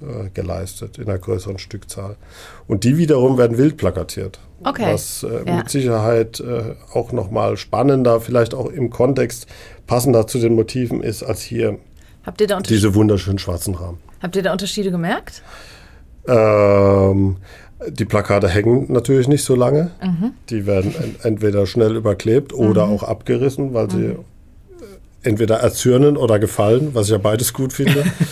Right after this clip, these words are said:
Speaker 1: Ähm, und, äh, man merkt tatsächlich, äh, da so ein, f-, äh, vielleicht kann ich hier das Wort benutzen, so einen medialen Spillover, ne?
Speaker 2: Mhm.
Speaker 1: Also die Präsenz in den, äh, sozialen Medien hat sich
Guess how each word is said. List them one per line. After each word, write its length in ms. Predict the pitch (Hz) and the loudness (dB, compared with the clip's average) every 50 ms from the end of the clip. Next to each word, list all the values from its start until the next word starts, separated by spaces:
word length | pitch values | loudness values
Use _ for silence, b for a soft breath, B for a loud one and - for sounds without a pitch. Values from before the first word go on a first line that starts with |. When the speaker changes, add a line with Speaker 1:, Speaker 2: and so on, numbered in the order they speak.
| B B B B B B B B B - 220 - | B B B B B B B B B -16 -8 -2
Speaker 1:
Ähm, 720 | 127 117 110 107 104 101 101 104 101 101 101 101 101 95 95 B B B B B B B B B - - - | 0 2 4 4 4 4 4 4 4 4 2 0 0 -2 -6 B B B B B B B B B -20 -8 -2
und, 340 | - 107 104 98 - - - - - - | 0 0 0 0 -4 -12 -20 -18 -12 -4
äh, 240 | - 120 113 113 113 | -2 0 0 0 0
man 300 | 113 117 117 110 107 101 | -2 -2 -2 0 0 2
merkt 320 | 101 104 117 123 - - | 2 2 0 0 -2 -6
tatsächlich, 800 | - - 117 123 123 - 131 123 - - 131 131 131 - - - 202 214 | -6 -4 -4 -2 -2 0 -2 -2 -2 0 -2 -2 -2 -4 -8 -14 -12 -10
äh, 380 | 139 117 110 110 110 110 110 113 - b b b b b b - | -6 -6 -4 -4 -4 -6 -6 -10 -12 b b b b b b 0
da 240 | 113 98 98 104 101 | 2 4 4 4 2
so 180 | 101 113 110 | 2 2 2
ein, 220 | 104 104 - - - - - | 2 0 -2 -6 -10 -16 -16
f-, 160 | 117 - - | -14 -12 -12
äh, 320 | - 143 131 117 113 110 110 | -10 -6 -6 -4 -4 -6 -6
vielleicht 280 | 110 - 120 110 101 - | -6 -2 -2 -2 -2 -2
kann 140 | - 123 110 | -4 -4 -2
ich 80 | - | -2
hier 140 | - 120 113 | -2 -2 -2
das 200 | 113 107 - - | -4 -6 -6 -4
Wort 140 | 110 107 - | -4 -4 -2
benutzen, 400 | 123 110 110 107 101 - - 110 | -4 -4 -4 -4 -8 -10 -8 -2
so 100 | 113 110 | -2 0
einen 140 | 110 117 - | 0 0 0
medialen 480 | 123 113 104 - 110 104 107 113 113 107 | 0 0 0 2 2 4 4 4 2 0
Spillover, 600 | - - 131 123 117 92 92 87 90 87 80 - - - | 0 -2 -2 -2 -2 -2 -4 -6 -6 -8 -10 -12 -12 -10
ne? 220 | 107 104 113 113 B B | -8 -6 -6 -8 B B
Speaker 2:
Mhm. 320 | B 190 175 131 185 233 - | B -2 0 2 2 2 4
Speaker 1:
Also 420 | 110 104 110 110 107 107 107 107 | 4 4 4 4 6 6 4 2
die 500 | 101 - 120 113 110 110 107 110 107 90 - | 2 0 -2 0 0 2 2 0 -2 -4 -6
Präsenz 540 | - - 104 92 98 107 117 139 151 147 - - | -2 -2 0 2 4 4 4 4 2 0 -4 -10
in 260 | - - 123 120 117 | -8 -6 -6 -4 -4
den, 460 | 120 117 113 110 110 110 110 110 113 | -2 -2 0 0 0 0 -2 -2 -6
äh, 280 | - - 120 110 107 107 | -8 -6 -6 -4 -4 -4
sozialen 480 | 92 104 101 - - 110 104 104 104 101 | -4 -4 -4 -2 0 0 0 0 0 0
Medien 320 | 104 107 104 120 110 98 | -2 -2 -2 -2 -2 -2
hat 160 | 117 113 - | -2 -4 -6
sich 320 | - 117 104 - - - | -6 -8 -8 -8 -10 -14